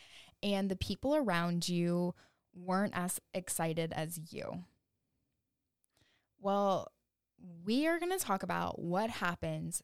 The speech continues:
to the people around you when you start to grow and you start to change yourself. And I think that this is something that is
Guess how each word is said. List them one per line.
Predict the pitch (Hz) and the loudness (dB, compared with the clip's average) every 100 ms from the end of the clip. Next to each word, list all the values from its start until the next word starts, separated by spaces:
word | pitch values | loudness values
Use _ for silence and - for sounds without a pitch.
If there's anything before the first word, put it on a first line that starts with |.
| - | -4
to | 220 | -2
the | 190 | -2
people | - - 202 277 302 - | -2 -4 -2 0 -2 -2
around | 254 220 180 190 208 233 240 - | 0 0 0 0 0 2 0 0
you | 151 135 80 - 240 - _ _ _ _ _ _ _ _ _ _ _ _ _ _ _ _ | -2 -2 -2 -2 -4 -6 _ _ _ _ _ _ _ _ _ _ _ _ _ _ _ _
when | 190 208 196 | 0 4 6
you | 175 202 | 6 4
start | - 208 208 | 4 2 4
to | 202 | 2
grow | 180 165 160 160 | 4 2 4 2
and | 175 170 | 2 0
you | 165 165 | 0 0
start | - 165 | 0 0
to | - | -2
change | 170 - 175 156 156 220 - - _ _ _ _ _ _ _ _ _ _ _ _ _ _ - | 0 0 0 0 0 0 -2 -6 _ _ _ _ _ _ _ _ _ _ _ _ _ _ -6
yourself. | 180 170 - - - - - _ _ _ _ _ _ _ _ - | -2 0 0 -4 -8 -18 -20 _ _ _ _ _ _ _ _ -8
And | - 202 | 2 6
I | 208 | 8
think | 226 226 | 8 6
that | 190 | 6
this | 196 208 | 4 4
is | 285 | 2
something | - 214 220 214 | 2 2 2 2
that | 180 170 | 0 0
is | 170 170 170 | 0 -2 -2